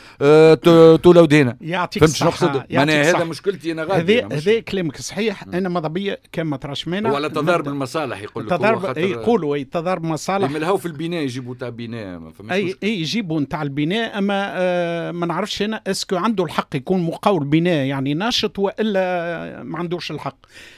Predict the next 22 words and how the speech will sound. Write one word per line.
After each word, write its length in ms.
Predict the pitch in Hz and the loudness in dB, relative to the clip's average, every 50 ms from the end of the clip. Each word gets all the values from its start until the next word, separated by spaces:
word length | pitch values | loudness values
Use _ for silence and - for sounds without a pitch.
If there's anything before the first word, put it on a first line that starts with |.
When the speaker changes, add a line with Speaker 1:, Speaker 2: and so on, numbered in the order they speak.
| - _ _ _ - | -20 _ _ _ -12
Speaker 2:
آه، 520 | - 131 135 135 127 127 127 117 113 120 113 | -10 -8 -6 -6 -6 -6 -6 -8 -8 -8 -6
باهي، 320 | 110 143 196 190 139 - - | -2 -2 -2 -2 -2 -6 -10
باش 260 | - 156 156 - - 208 | -8 -6 -6 -4 -4 -2
ندخلوا 640 | 196 196 190 196 220 269 254 - - - 175 165 | -2 -2 0 0 0 0 0 -2 -6 -6 -4 -4
الموضوع 520 | 160 156 143 143 151 196 233 247 233 202 - - | -2 -2 -2 -2 -2 -2 -2 -2 -6 -10 -12 -10
ال- 440 | 175 170 165 165 165 165 160 156 156 | -10 -8 -6 -4 -4 -4 -4 -4 -4
Speaker 1:
لا، 60 | - | -4
قبل 200 | 156 - 170 175 | -2 -2 -2 -2
ما 80 | 190 190 | -4 -6
ندخل 200 | - - 117 - | -8 -10 -12 -10
ساعة 200 | - 107 101 101 | -8 -6 -6 -6
نرحب 180 | 107 110 160 165 | -6 -6 -6 -6
Speaker 2:
أي. 60 | 165 | -6
Speaker 1:
سي 140 | - - 92 | -6 -10 -14
شكيب، 460 | - - 85 _ - 117 151 131 - | -12 -14 -14 _ -14 -16 -16 -16 -16
ساعة 260 | - 104 127 147 - | -18 -16 -16 -16 -16
سي 160 | - - 101 | -16 -16 -16
شكيب، 340 | - - 90 - - 107 110 | -14 -14 -16 -14 -12 -12 -10
Speaker 2:
أه. 120 | 156 151 - | -10 -10 -8
Speaker 1:
آه، 200 | 87 87 85 85 | -8 -10 -10 -10
الخبير 440 | 85 80 - 87 82 80 87 87 80 | -12 -14 -14 -14 -14 -12 -12 -12 -12
الاقتصادي. 720 | 73 71 _ - 78 - - 95 117 120 120 123 131 127 | -14 -16 _ -20 -20 -16 -14 -14 -14 -14 -14 -14 -16 -16